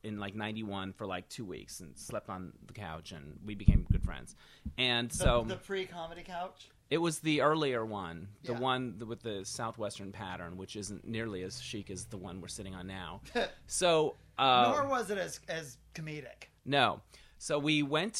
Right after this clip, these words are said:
Speaker 1: to, uh, this place and had this delicious, uh, chocolate croissant. Thank you, Alec Mapa.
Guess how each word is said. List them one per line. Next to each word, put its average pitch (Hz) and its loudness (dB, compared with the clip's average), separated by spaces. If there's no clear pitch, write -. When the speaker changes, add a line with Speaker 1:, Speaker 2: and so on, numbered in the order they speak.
Speaker 1:
to, 175 0
uh, 123 6
this 127 -4
place 113 0
and 123 -4
had 117 -2
this 110 -8
delicious, 120 -4
uh, 110 -2
chocolate 120 -6
croissant. 101 -4
Thank 123 -6
you, 107 -2
Alec 95 -2
Mapa. 90 -6